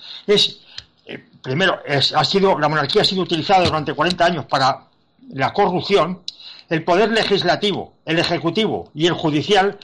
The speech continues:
han estado de, de marionetas de esa corrupción, sin atreverse a entrar.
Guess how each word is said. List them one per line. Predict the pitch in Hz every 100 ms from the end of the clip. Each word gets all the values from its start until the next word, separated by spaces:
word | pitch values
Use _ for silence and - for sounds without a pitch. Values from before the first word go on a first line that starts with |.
| - _ -
han | 190 226
estado | 180 - 208 226 -
de, | 147 160 156 143
de | 147 147
marionetas | 147 156 160 226 - 110 - - _ -
de | 160
esa | 175 190
corrupción, | 175 160 170 190 104 -
sin | - 170
atreverse | 165 - 196 214 180
a |
entrar. | 139 131 85